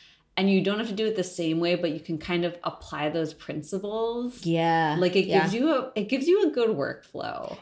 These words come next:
Speaker 2: It does. I mean, I feel like it's, it's nice to kind of, um,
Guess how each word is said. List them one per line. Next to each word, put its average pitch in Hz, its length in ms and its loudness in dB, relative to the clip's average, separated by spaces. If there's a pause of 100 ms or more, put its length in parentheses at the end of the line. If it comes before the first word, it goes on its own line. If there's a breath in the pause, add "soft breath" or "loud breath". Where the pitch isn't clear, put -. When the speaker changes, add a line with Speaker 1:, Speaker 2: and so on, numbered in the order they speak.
Speaker 2:
It 220 120 0
does. 185 920 0
I 185 60 -2
mean, 202 180 2
I 196 120 0
feel 208 280 -2
like 196 320 0 (460 loud breath)
it's, - 260 -2
it's - 300 -4
nice 180 440 -2
to 180 120 0
kind 165 340 -2
of, 160 300 -2
um, 147 480 -4